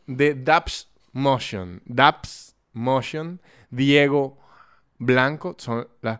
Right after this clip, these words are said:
gráficas. Este, aquí pueden ver su usuario. Y, eh, esa, esa es la animación. Y el diseño, mi nuevo diseño del podcast es de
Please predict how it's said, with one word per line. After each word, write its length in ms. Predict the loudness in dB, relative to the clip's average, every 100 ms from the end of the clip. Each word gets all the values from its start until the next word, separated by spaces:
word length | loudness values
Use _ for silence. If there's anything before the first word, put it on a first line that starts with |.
| -12 -2
gráficas. 600 | 0 2 -2 -4 -4 -4
Este, 340 | -14 -10 -10
aquí 180 | -10 -12
pueden 260 | -6 -4 -2
ver 160 | -2
su 220 | -4 -10 -10
usuario. 540 | -6 2 4 4 -2 -8 -20 -20 -4
Y, 380 | 2 2 2 -2
eh, 320 | 2 4 4
esa, 160 | 2 0
esa 240 | 0 -2
es 160 | -2 -6 _
la 120 | 2
animación. 580 | 2 2 0 -2 -4 0
Y 100 | 0
el 120 | 0
diseño, 580 | -2 -4 -4 -2 -4 -4
mi 120 | -4
nuevo 320 | -2 0 2
diseño 440 | 0 -2 -6 -6 -6
del 100 | -6
podcast 500 | -4 -4 -6 -10 -4
es 160 | -2
de 160 | -2